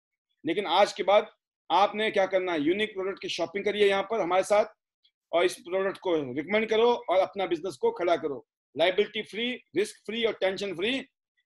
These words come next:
business है साथ में। तो रिला-, जो Tianx है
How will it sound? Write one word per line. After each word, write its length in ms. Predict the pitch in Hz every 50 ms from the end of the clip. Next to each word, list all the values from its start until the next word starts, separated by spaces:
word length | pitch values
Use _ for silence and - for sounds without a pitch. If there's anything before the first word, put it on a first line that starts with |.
| _ 113
business 420 | 123 190 180 175 196 180 151 -
है 80 | 165 143
साथ 300 | - 156 147 143 - 139
में। 120 | 131 120 _ _ _ _ _ _ _ _ _ _ _ _ _ _ _ _ _ _ _ _ _ _ _ _ _ _ -
तो 40 | 147
रिला-, 280 | 139 143 156 180 185 - -
जो 120 | 135 190 190
Tianx 440 | - - 190 196 214 240 254 214 214
है 220 | 220 226 247 247